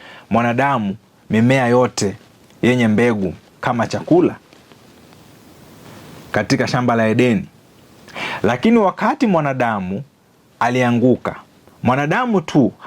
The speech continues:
Adamu wa kwanza hakupoteza kile chake, but hata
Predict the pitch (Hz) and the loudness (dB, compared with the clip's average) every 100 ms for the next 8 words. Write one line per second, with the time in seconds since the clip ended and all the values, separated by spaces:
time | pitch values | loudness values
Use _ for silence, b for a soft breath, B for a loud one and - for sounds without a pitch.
0 | B 151 156 190 220 185 147 147 135 113 | B -4 -2 -2 0 0 0 0 -2 0
1 | 120 190 214 170 165 - 226 175 123 131 | -2 -2 -2 -2 -2 0 0 0 -2 0
2 | 110 113 98 101 90 127 131 - B B | -2 0 -4 -4 -2 -2 -2 -6 B B
3 | B B 170 240 196 - | B B -4 -2 -4 -6